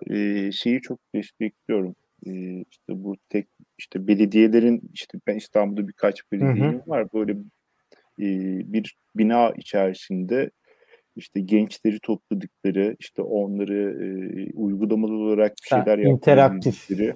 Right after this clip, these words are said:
Speaker 2: bir
Speaker 1: Tabii,
Speaker 2: şeylerden
Speaker 1: tabii, öyle
Speaker 2: bahsediyorsun, anladım.
Speaker 1: olması lazım. Ya
Speaker 2: Anladım.
Speaker 1: da işte bu gençleri veriyle buluşturup,
Speaker 2: Hı hı.
Speaker 1: e, gerçekten ortaya işe yarar bir şey çıkarttıkları proje deneyimlerini edindirmek çok önemli. E,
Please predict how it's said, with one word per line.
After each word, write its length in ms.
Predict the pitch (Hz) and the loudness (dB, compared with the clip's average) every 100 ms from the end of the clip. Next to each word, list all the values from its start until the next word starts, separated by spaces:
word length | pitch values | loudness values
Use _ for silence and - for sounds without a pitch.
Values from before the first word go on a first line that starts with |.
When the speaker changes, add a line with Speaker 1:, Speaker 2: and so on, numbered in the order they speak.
| - | -2
Speaker 2:
bir 80 | 123 | -2
Speaker 1:
Tabii, 60 | 110 | 2
Speaker 2:
şeylerden 420 | 117 107 104 101 | 4 6 4 2
Speaker 1:
tabii, 80 | 170 | 2
öyle 120 | - | 2
Speaker 2:
bahsediyorsun, 440 | 135 165 196 180 | 6 6 6 4
anladım. 160 | 156 131 | 4 2
Speaker 1:
olması 300 | 117 - 104 | 0 -2 2
lazım. 200 | 98 95 | 4 6
Ya 100 | 131 | 6
Speaker 2:
Anladım. 300 | 120 113 117 | 6 4 2
Speaker 1:
da 60 | |
işte 340 | 120 - 123 120 | -6 -6 -6 0
bu 260 | 131 135 - _ | 2 2 -4 _
gençleri 640 | - 113 120 - 127 120 107 | 0 0 0 -2 -2 0 2
veriyle 480 | 110 123 127 117 107 | 2 2 2 0 0
buluşturup, 640 | 107 107 - 113 120 123 _ _ _ _ - | -4 -6 -6 -4 -2 -4 _ _ _ _ 0
Speaker 2:
Hı 100 | 117 | 0
hı. 220 | 107 127 | 4 2
Speaker 1:
e, 200 | 92 90 90 90 95 | 2 0 -2 -4 6
gerçekten 720 | 107 147 - 165 139 - 123 | 8 8 4 -2 0 -2 -2
ortaya 500 | 117 113 110 - 117 | 2 2 2 0 0
işe 260 | 107 - | -2 0
yarar 380 | 117 117 117 110 | 2 4 4 2
bir 60 | - | -6
şey 220 | - 123 | -8 -8
çıkarttıkları 880 | - - 110 104 _ - - 113 117 _ | -10 -2 0 0 _ -20 -4 -4 -4 _
proje 420 | 113 127 120 104 | -2 -2 0 -2
deneyimlerini 600 | 107 101 104 101 101 104 | 0 0 0 -2 -4 -6
edindirmek 580 | 95 98 98 98 - 151 _ | -6 -6 -4 -6 -6 -10 _
çok 240 | 147 - | -8 -4
önemli. 440 | 98 92 90 98 123 - | -4 -4 -6 -6 -6 -8
E, 20 | - | -12